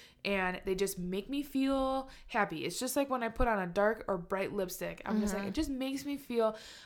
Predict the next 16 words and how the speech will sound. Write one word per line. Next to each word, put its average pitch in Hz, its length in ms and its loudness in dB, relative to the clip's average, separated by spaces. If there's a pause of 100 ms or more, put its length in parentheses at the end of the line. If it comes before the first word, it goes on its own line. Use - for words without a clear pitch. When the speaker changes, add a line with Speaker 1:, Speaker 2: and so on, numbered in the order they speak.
Speaker 1:
a 190 100 -2
certain 220 460 0
type 196 380 -2
of 175 260 -2
way. 139 400 -2
Speaker 2:
You 233 180 2
totally 226 380 6
hit 208 140 4
the 202 40 -4
nail 160 200 0
on 123 80 -4
the 104 60 -6
head. - 340 -8
Like, 185 200 4
Speaker 1:
Yeah. 190 160 -2 (120)
Speaker 2:
just 202 340 0